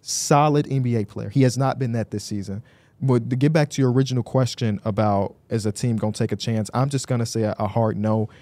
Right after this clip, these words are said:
It's twenty-nine next season, then thirty, thirty-one million dollars, then thirty-four million dollars. So he's under contract for three more seasons.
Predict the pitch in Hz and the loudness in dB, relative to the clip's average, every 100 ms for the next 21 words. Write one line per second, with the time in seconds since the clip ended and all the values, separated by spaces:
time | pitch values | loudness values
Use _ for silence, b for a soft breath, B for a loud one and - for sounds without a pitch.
0 | b 113 - - - 139 139 131 123 120 | b -4 -4 -6 0 2 4 4 4 2
1 | 117 117 - - 107 98 101 101 b b | 2 0 -2 -2 -2 0 -2 -4 b b
2 | - 117 - - 135 131 117 - 131 127 | -2 -2 0 2 4 2 -2 -2 2 4
3 | 127 120 117 117 107 107 107 101 101 - | 4 2 4 2 2 2 2 0 -2 -2
4 | 113 98 - 117 113 110 98 _ _ _ | -4 -2 2 2 2 -2 -4 _ _ _
5 | 117 113 101 98 98 98 101 101 107 127 | 2 2 2 0 0 -2 -2 -2 -2 -2
6 | 120 120 104 120 113 107 110 123 120 123 | -2 -4 -2 -2 -2 -4 -4 0 2 2
7 | 113 - 107 95 95 95 | -2 -4 -6 -6 -8 -12